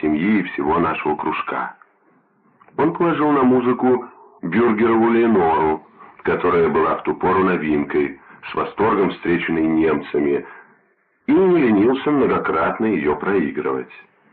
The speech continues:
Я, любя читать вслух,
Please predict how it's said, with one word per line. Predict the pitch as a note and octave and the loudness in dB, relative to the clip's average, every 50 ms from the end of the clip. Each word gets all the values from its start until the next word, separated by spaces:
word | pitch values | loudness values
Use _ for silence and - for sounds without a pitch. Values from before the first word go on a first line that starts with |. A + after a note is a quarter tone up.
| _ _ _ _ _ _ _ _ _ _ _ _ _ _ _ _ _ _ _ - | _ _ _ _ _ _ _ _ _ _ _ _ _ _ _ _ _ _ _ -6
Я, | F2+ F#2+ B2 C3 B2+ | -2 0 0 2 2
любя | G#2+ E2+ D2 D2+ - D2 | 0 0 2 0 0 0
читать | - - - D#2+ D2+ D2 - | -2 -4 -2 -2 -2 -2 -4
вслух, | - - - C3 D3+ - - - - | -8 -4 -2 0 0 0 0 -4 -6